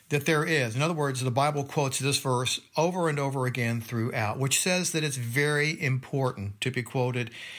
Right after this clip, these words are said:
and used so many times. You're gonna recognize the verse, you're gonna recognize the themes over and over again in Scripture. You know those little name tags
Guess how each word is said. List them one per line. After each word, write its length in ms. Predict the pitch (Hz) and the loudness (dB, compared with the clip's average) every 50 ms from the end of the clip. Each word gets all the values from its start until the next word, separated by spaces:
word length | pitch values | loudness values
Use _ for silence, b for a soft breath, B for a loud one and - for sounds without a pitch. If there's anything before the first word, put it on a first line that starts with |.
| B B B B - | B B B B 0
and 180 | 131 127 127 | 0 2 2
used 240 | 127 127 123 120 - | 2 2 2 2 2
so 80 | - 135 | 2 2
many 180 | 123 123 127 | 2 0 0
times. 360 | 131 - 160 175 165 131 107 139 | 0 0 0 0 0 0 0 0
You're 80 | 175 | 0
gonna 180 | 185 220 196 180 | 2 2 0 0
recognize 1040 | 151 135 147 156 185 202 202 202 180 156 135 131 123 120 117 117 120 117 110 - - B B B B B B B B B | 0 0 0 0 0 0 0 -2 -2 0 0 0 0 0 0 0 0 -2 -4 -6 -8 B B B B B B B B B
the 100 | - 143 | -2 -2
verse, 360 | 123 113 135 135 139 147 147 | 0 2 2 2 2 2 2
you're 60 | - 202 | 2 2
gonna 120 | 214 202 | 2 2
recognize 600 | 185 185 185 185 190 175 - 175 160 160 156 - | 2 2 2 0 0 0 2 2 2 2 2 0
the 140 | - - 147 | 0 -2 -4
themes 760 | 135 - - - 175 175 170 151 131 117 98 92 92 - - - - | -4 -4 -2 0 2 2 2 2 0 0 -2 -2 -6 -8 -6 -4 -2
over 340 | 135 143 165 160 160 147 | 0 0 0 0 0 -2
and 80 | 143 139 | 0 0
over 220 | 135 131 127 120 | 0 0 0 0
again 260 | 123 117 117 123 120 117 | -2 -2 -2 -2 0 0
in 140 | 113 113 | 0 -2
Scripture. 540 | 104 - - - - 120 - - - - - - _ _ _ _ _ _ - B B B B B B B B B B | -2 -2 -4 -2 -2 -4 -4 -4 -6 -10 -10 -12 _ _ _ _ _ _ -20 B B B B B B B B B B
You 100 | B 185 | B 2
know 200 | 202 214 196 170 | 4 4 4 2
those 240 | - 170 165 147 - | 2 2 2 2 2
little 260 | 170 156 139 123 127 131 | 2 2 0 0 -2 -2
name 360 | 135 123 127 139 151 160 160 | 0 2 2 4 4 2 2
tags 560 | - 147 147 151 151 151 143 - - - | 2 2 2 2 2 0 0 -2 -4 -4